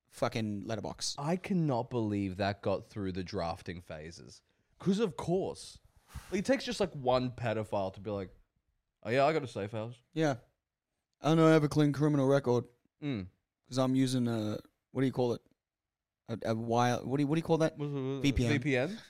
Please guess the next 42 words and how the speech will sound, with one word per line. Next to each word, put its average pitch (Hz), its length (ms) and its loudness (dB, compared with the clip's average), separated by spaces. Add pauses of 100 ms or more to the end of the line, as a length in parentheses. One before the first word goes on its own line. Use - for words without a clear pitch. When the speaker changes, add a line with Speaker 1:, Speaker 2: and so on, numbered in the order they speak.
(100)
Speaker 1:
'Cause - 80 -6
I'm 143 120 2
using 135 160 0
a - 20 -2
V 123 160 -2
P 127 140 -2
N 123 100 0
before 117 220 -4
they 113 80 2
were 117 100 0
invented. 117 360 -2 (280)
<laughs> - 60 -8 (1500)
Speaker 2:
Yeah, 180 200 8
'cause 160 160 6
a 160 60 8
V 254 140 4
P 165 220 8
N 127 140 8
does 117 200 8
seem 117 140 2
like 110 160 4
something 110 280 4
a, 104 80 2 (200)
a 107 80 2
pedophile 98 480 4
would 90 100 4
have 90 80 2
made 82 180 0
up. 69 280 -6
Speaker 1:
Yeah. 113 240 -4 (1080)
Yeah. 214 300 6 (380)
I 160 80 8
like 254 240 8
it 190 80 4
when 156 120 4
you, 147 200 6
do 123 80 -2
you 185 60 2
remember 220 240 4
when 143 220 4
incognito 135 600 0
browsing, 117 520 0